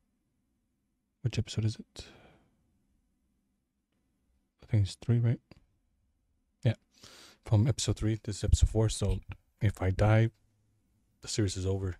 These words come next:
and we'll try again some other time. But like I said before, as long as the alien doesn't, uh, I mean, if he grabs you, you could pause it and, and restart, um, reload the, the save again.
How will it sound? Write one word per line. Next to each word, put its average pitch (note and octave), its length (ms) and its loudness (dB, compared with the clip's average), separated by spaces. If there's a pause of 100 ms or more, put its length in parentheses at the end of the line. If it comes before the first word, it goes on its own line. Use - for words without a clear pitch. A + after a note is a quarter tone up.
(240)
and F#2 120 -4
we'll F#2+ 180 -8
try - 260 -6
again G2 200 -2
some G2+ 160 -4
other F#2+ 120 -4
time. G#2 200 -4 (240)
But - 120 -10 (840)
like G#2 120 -2
I G#2 40 2
said G#2+ 180 -4
before, B2 380 2 (1200)
as - 60 0
long A2+ 180 6
as A#2 140 4
the A2+ 120 -2
alien A2 200 6
doesn't, G#2 340 2 (380)
uh, A#2 60 0 (180)
I - 40 -4
mean, G2 200 4
if G2+ 100 2
he G2 60 -2
grabs A2 440 0
you, E3 200 4 (1500)
you A#2+ 140 -2
could - 240 -2
pause G#2+ 300 2
it A2+ 80 2
and, G#2 180 2 (320)
and G#2+ 140 4
restart, G#2 400 0 (180)
um, G2+ 320 2 (480)
reload G#2+ 400 4
the, F#2+ 240 4 (720)
the A2+ 100 4
save G2+ 240 4
again. F#2+ 300 0